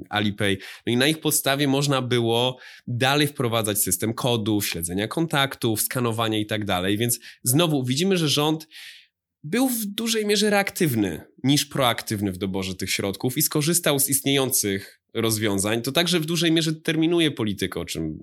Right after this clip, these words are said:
wspominałem. E, kontrola społeczna, upowszechnienie narzędzi nadzoru, okej, to też jest ważne, nie przeczę, ale fakt, że istniała infrastruktura internetowa, ludzie z telefonami i tak dalej, to było kluczowe dla kierunku politycznego.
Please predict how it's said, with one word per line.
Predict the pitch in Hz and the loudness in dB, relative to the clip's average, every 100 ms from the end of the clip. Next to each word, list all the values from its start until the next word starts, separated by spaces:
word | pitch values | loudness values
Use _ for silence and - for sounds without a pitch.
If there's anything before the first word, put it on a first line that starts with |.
| 85 | -6
wspominałem. | - 98 101 95 92 95 104 - - - _ | -4 0 2 2 2 0 -2 -6 -18 -20 _
E, | 110 110 104 | -2 0 -2
kontrola | - 123 131 127 | -2 0 2 2
społeczna, | 123 - 110 113 113 104 | 2 0 0 0 0 -2
upowszechnienie | 101 110 117 - 113 113 | -2 -2 -2 2 2 4
narzędzi | 110 110 110 | 2 2 2
nadzoru, | 110 104 110 | 2 2 0
okej, | 104 - 101 | 0 0 0
to | 98 95 _ | 0 -8 _
też | - 107 110 | -4 -2 0
jest | 101 - 101 | -2 -4 -2
ważne, | 110 113 127 127 | 0 2 2 2
nie | 117 | 2
przeczę, | 110 123 117 135 | 0 -2 0 0
ale | 123 | 0
fakt, | 120 131 123 | 0 -2 -2
że | 123 | -2
istniała | 120 - 135 139 127 | 0 0 2 2 0
infrastruktura | 120 117 - 120 - 131 107 98 - | 0 -2 -2 -4 0 2 4 0 -4
internetowa, | 117 107 110 104 104 101 | -2 -2 0 -2 -2 0
ludzie | 95 127 113 | 0 2 2
z | 101 | 0
telefonami | 110 101 98 104 104 | 0 -2 -2 0 0
i | 101 | 0
tak | 101 | -2
dalej, | 98 101 113 - - - _ | 0 0 0 -4 -18 -20 _
to | - | -2
było | 120 117 | 0 0
kluczowe | - 101 107 98 95 | -2 -4 -2 -2 -2
dla | 90 92 92 92 90 85 | -2 0 0 0 -2 -4
kierunku | 101 98 98 | -4 -4 -4
politycznego. | 98 92 92 - - 87 85 87 | -4 -4 -4 -4 -2 -2 -2 -4